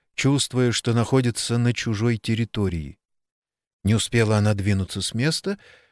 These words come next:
как раздался глухой трескучий голос Модеста, заставивший её подпрыгнуть от неожиданности. «Тебе кого? Здесь живут только почтенные люди». Модеста вышел из своей каморки,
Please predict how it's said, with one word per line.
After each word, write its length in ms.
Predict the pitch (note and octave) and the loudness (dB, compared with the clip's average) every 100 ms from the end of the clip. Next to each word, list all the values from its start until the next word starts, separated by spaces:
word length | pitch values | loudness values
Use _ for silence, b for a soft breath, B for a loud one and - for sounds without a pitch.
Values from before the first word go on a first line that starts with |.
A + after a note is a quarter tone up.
| b - | b -4
как 140 | G#2 | 2
раздался 520 | C3+ A2+ D#3 G3 - | 2 4 4 4 2
глухой 360 | E3+ D3 E3+ F3 | 2 2 4 4
трескучий 560 | B2+ A#2+ - D#3+ - | 2 0 -2 -4 -4
голос 360 | A#2 C#3 D3 B2+ | -2 0 0 0
Модеста, 760 | C3 C#3+ D#3+ C3+ - - G2 b b - | 0 4 4 4 2 -2 -4 b b -2
заставивший 840 | G#2 A2+ - C3+ B2+ A2+ - A2+ | 2 2 2 2 2 0 -4 -2
её 420 | G#2+ G2 A2+ E3 | -2 0 2 2
подпрыгнуть 680 | F3 A#2+ - G#2 C#3 A2+ A#2+ | 4 0 0 -2 0 -2 -4
от 140 | G2 - | -4 0
неожиданности. 1080 | A2+ G#2+ G#2 F#2+ E2+ E2 E2+ - - F2+ - B B _ | 2 2 2 0 -2 -2 -4 -6 -6 -10 -10 B B _
«Тебе 320 | A2+ C3+ G#3+ | 2 4 6
кого? 440 | B3 A3 B2 D3+ _ _ - | 4 4 2 0 _ _ -4
Здесь 320 | G#2+ G#2 C3 | 0 2 2
живут 320 | A2 D#3+ E3 | 4 2 2
только 320 | C3+ A#2 D3 | 2 2 0
почтенные 680 | D3+ E3+ - A#2 A2+ C#3+ F#3 | -2 -2 -2 0 0 2 2
люди». 400 | F#3+ G#2 A2 F3+ - _ _ _ _ _ _ _ _ _ _ _ _ | 2 0 -2 -6 -10 _ _ _ _ _ _ _ _ _ _ _ _
Модеста 540 | G2+ A2 C3 A2+ - | 0 4 4 4 -2
вышел 380 | A#2 B2 - A2+ | 0 0 0 -2
из 100 | G#2+ | -2
своей 320 | - A2+ A#2 | 0 2 2
каморки, 680 | A2+ A2+ C3+ D#3 B2 G#2 F2+ | 2 2 4 4 2 -4 -6